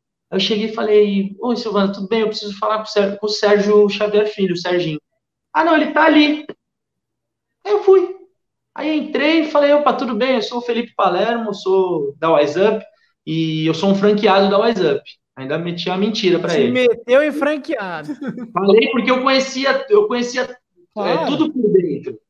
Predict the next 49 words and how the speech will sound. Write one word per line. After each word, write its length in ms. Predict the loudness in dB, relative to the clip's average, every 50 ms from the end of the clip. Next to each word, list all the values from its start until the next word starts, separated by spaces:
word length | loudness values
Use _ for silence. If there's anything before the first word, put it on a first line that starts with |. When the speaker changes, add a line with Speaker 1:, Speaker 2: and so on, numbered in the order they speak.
| _ _ _ _ _ _
Speaker 1:
Sabia 380 | -2 0 0 2 2 2 2 2
todos 240 | 0 -2 -2 -2 -4
os 180 | -4 -4 -2
nomes, 320 | -2 -2 -2 -2 -4 -4 -2
Mário 280 | 0 0 2 2 0
Magalhães, 640 | -2 0 0 -2 -2 -2 -4 -6 -8 -8 -10 -10 -8
Edio 260 | -6 -6 -6 -4 -4 -4
Alberti, 880 | -4 -4 -4 -4 -4 -2 -2 -2 -2 -2 -4 -6 -8 -12 -12 -16 _ _ _ _ _ -10
o 100 | -10 -4
próprio, 800 | 0 0 0 2 4 4 4 6 6 4 4 2 2 0 0
é, 140 | 2 2 0
Flávio 340 | 2 2 2 2 2 2 0
Augusto, 540 | -2 -4 -6 -6 -4 -4 -4 -4 -4 -6 -6
eu 40 |
já 120 | -4 -4 -4
tinha 180 | -4 -4 -2
ido 240 | -2 -2 -2 -2 -2 -2 -2 -2
em, 360 | 0 0 0 0 0 0 0
em 20 |
aniversário 880 | 0 2 0 0 0 0 -2 -2 -4 -4 -2 0 2 2 2 0 0 -4 -6
do 60 | -4
Mário 200 | -4 -4 -2 -2
Magalhães 440 | -4 -2 -2 -2 -2 -2 -4 -4 -4
lá 120 | -4 -4
em 60 | -4 -6
Rio 100 | -8 -8
Grande 200 | -8 -8 -10 -10
do 40 |
Sul, 280 | -14 -16 -12 -12 -12 -10
caralho. 360 | -6 -4 -4 -2 -4 -4 -6 -10 -14 _ _ _ _ _ _ _ _ _
Aí 120 | 0 4 4
eu 80 | 4
falei, 260 | 4 4 4 4 4 4
"Não, 140 | 4 2
sou 160 | 0 0 0 0
um 20 |
franqueado 480 | 2 0 0 2 2 2 2 2 2 2
lá 80 | 2
de 140 | 2 0 -4
Santos 440 | -4 -2 0 0 0 -2 -2 -4 -6
e 140 | -6 -2 0
eu 220 | 0 0 0 -2
tenho 160 | -2 -2 -2
um 100 | 0 0
blog, 420 | 2 4 4 4 4 2 2 -2 0
cara, 260 | 0 0 0 0 -2
também 280 | -4 -6 -2 -2 -2
de 80 | -2 -4
futebol." 640 | -6 -4 -4 -4 -4 -2 -2 0 0 0 0 -2 -6